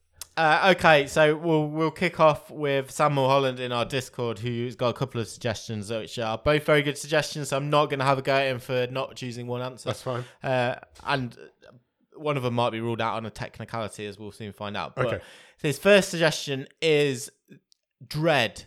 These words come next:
Speaker 1: the two thousand twelve Dredd. So that's the Carl
Speaker 2: Okay.
Speaker 1: Urban one.
Speaker 2: Good film.
Speaker 1: Which is a great movie. I remember we went to the cinema and
Speaker 2: We
Speaker 1: watched
Speaker 2: did, yeah.
Speaker 1: it, and it was in the, right in the middle of the three D fad.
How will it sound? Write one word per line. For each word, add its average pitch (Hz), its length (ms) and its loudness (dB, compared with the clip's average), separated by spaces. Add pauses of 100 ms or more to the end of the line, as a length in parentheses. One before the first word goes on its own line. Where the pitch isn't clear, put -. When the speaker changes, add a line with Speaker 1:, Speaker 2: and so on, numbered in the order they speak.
Speaker 1:
the 139 120 -6
two 170 440 -6
thousand 143 520 -2
twelve 131 380 0
Dredd. 98 240 -4
So 107 80 -8
that's 110 200 -6
the 113 100 -18
Carl 127 480 2
Speaker 2:
Okay. - 120 -10
Speaker 1:
Urban 107 380 -6
one. 87 320 -10 (300)
Speaker 2:
Good 143 140 0
film. 117 300 -2
Speaker 1:
Which - 500 -2 (800)
is 135 100 -6
a 151 80 0
great 165 360 2
movie. 165 200 -2
I 156 100 2
remember 170 300 2
we 170 260 0
went 151 200 2
to 131 40 -12
the 135 60 -10
cinema 139 280 -4
and 113 80 -2
Speaker 2:
We 131 60 0
Speaker 1:
watched 139 220 4
Speaker 2:
did, - 60 0
yeah. 92 60 0
Speaker 1:
it, - 240 -12
and 120 200 -8
it 127 160 -6
was 123 180 -4
in 147 200 -8
the, 139 80 -4
right 165 360 4
in 151 120 -4
the 151 40 -4
middle 143 220 -4
of 139 140 -2
the 135 100 -2
three 131 400 -6
D 120 240 -6
fad. - 460 -14